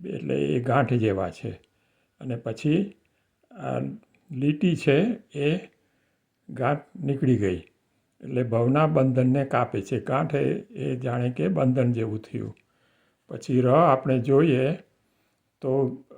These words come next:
બ્રહ્મમાં ર છુપાયેલો છે, અહીંયા લાઈન છે, તો એ આપણને, અ, હરિ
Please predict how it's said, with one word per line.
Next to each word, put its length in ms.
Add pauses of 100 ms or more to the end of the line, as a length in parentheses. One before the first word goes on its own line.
(120)
બ્રહ્મમાં 920 (840)
ર 320
છુપાયેલો 600
છે, 320
અહીંયા 440 (120)
લાઈન 340
છે, 400 (580)
તો 440 (580)
એ 320
આપણને, 760 (920)
અ, 120 (1400)
હરિ 260